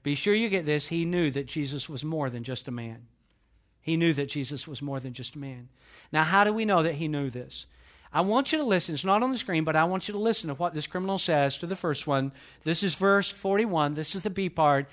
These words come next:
Everybody listen now. This is what he said. "This man," speaking of Jesus, "hasn't done anything wrong."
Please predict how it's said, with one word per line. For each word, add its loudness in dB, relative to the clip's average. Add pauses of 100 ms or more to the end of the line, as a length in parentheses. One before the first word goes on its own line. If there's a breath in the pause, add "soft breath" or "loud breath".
(200 loud breath)
Everybody 4
listen 0
now. 2 (240 loud breath)
This -2
is -4
what 4
he 2
said. 0
"This 2
man," 0
speaking -4
of -4
Jesus, -2 (240 loud breath)
"hasn't 2
done 2
anything -4
wrong." -8